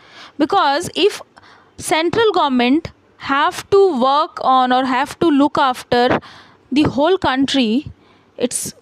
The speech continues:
quite difficult, right? So that is why the central government, means national level also, central government looks after the national level. Then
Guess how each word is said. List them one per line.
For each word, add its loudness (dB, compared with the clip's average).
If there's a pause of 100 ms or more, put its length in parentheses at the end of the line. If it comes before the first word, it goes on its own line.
(120)
quite -2
difficult, -2 (680)
right? -4 (600)
So 2
that -2
is 2
why -2 (260)
the 2
central 2
government, -2
means 0 (140)
national 0
level 4
also, 0 (180)
central 0
government 0
looks 0
after 0 (640)
the 0
national 0
level. 2 (600)
Then 0